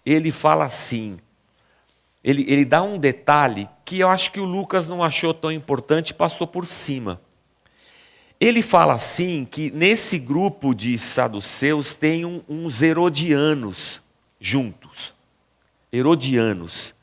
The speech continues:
Lucas não coloca isso. E como a gente está fazendo o percurso de Lucas, a gente meio que passou por cima dessas relações entre os, os, os três evangelhos.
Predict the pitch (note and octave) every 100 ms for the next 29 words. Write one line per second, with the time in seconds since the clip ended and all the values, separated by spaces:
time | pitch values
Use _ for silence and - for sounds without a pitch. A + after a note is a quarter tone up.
0 | _ _ _ _ _ - A3 A3+ G#3 F3+
1 | G3+ E3+ D#3+ D#3 C#3+ A#2 B2 - D#3+ C#4+
2 | G3+ C3 B2+ - B2+ A#2+ A2+ - _ _
3 | _ _ _ _ _ _ _ _ _ -
4 | A2+ G#2+ A#2 G#2+ G#2+ G#2+ - G#2 G2+ F#2+
5 | G2 G2 F#3 - F3+ - - _ _ _
6 | _ _ _ _ _ _ _ _ _ _
7 | D3 D#3 F#3 D#3 D#3+ E3 - E3 E3 D#3+
8 | E3+ - C3 C#3+ D3 - _ A#2+ C3 -
9 | C3 - - - _ _ _ _ _ _
10 | - C3+ C3+ - C3 C3 B2 B2+ B2+ B2
11 | B2 B2 B2 A#2+ A2 - A#2 A2+ - -
12 | G#2+ - A#2+ B2+ A#2 A#2 B2 G#2+ G2+ F#2
13 | F2 F2 -